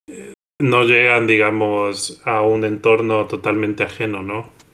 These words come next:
Una movida, Inglaterra es, es una movida grande, o sea, a nivel cultural, a nivel costumbres. Y yo creo que una cosa muy importante es generar ese espacio donde los jugadores se puedan sentir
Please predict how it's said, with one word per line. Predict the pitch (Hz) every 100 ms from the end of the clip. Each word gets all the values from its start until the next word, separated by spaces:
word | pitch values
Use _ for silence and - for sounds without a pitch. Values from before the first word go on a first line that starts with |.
| _ - - -
Una | 135 120 113
movida, | 110 107 107 110 110 104 110 - -
Inglaterra | 110 104 98 127 123 107
es, | 104 - -
es | 123 113
una | 110
movida | 107 104 104 104
grande, | 110 123 120 98
o |
sea, | 92 101
a |
nivel | 101 101 98
cultural, | - 98 107 113 117 104
a |
nivel | 98 98 98 98 - - - - _ -
costumbres. | 101 - 120 117 110 107 - _ _ _ _ _
Y | -
yo | 117 107
creo | 113 113 107
que | 110 104 107 156 - - -
una | 143 120 107
cosa | 110 113
muy | 113
importante | 113 110 110 117 117 120 147 156 - -
es | 110 107 101 - - - - _ _ -
generar | - - 113 113 120 127
ese | 117
espacio | 113 - 127 113 - 123 135 _ _
donde | 110 110
los | 104 98
jugadores | 104 104 107 101
se | -
puedan | - 107 104
sentir | 104 98 95 107 104 101